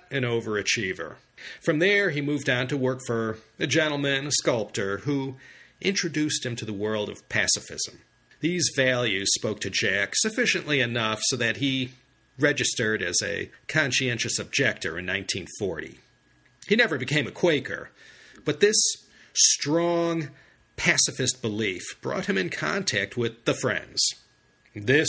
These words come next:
led Jack to file an application to join the F A U in nineteen forty-four. He was accepted and began training with them for sixteen months.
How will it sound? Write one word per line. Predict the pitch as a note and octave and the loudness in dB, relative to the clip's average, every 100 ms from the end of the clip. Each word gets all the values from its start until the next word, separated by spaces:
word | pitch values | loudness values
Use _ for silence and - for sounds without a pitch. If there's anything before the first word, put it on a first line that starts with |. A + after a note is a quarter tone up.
| - | 2
led | C#3+ D#3 D#3+ | 2 2 2
Jack | B2+ C#3 C3 B2+ | 2 2 2 0
to | - | -4
file | C3+ B2+ C3+ | 2 2 2
an | C3 | 2
application | C3+ C3 C#3 A#3 A3+ - | 2 0 4 4 4 2
to | D3 | 0
join | B2 D3+ D3+ D3 | 0 0 0 0
the | A#2 G#2+ | 0 0
F | G#2+ - | 0 2
A | G#2 | 2
U | G#2+ G#2+ | 2 0
in | G2+ | 0
nineteen | G#2+ G2+ - G2+ - | -2 -2 -4 -4 -4
forty-four. | A2+ G2+ E2+ - A2+ F#2 D2+ - _ _ _ _ _ _ | -2 -2 -4 -2 -2 -2 -6 -16 _ _ _ _ _ _
He | - F#3 | 0 2
was | F3 E3 | 2 2
accepted | - - D3 C3 C#3+ C3 C3 C3 | 4 4 2 0 2 2 2 0
and | A2 A2 A#2+ - - - | -2 -4 -8 -14 -8 0
began | G#3 A3 G#3+ | 4 4 4
training | - F#3 D#3 D3 | 4 4 2 0
with | C#3 C3 | -2 0
them | C#3 C3 | 0 0
for | B2+ | 0
sixteen | B2+ - C3+ - B2 A2+ | 2 2 2 0 0 0
months. | A#2 A#2 - - - - | 0 0 0 0 0 -2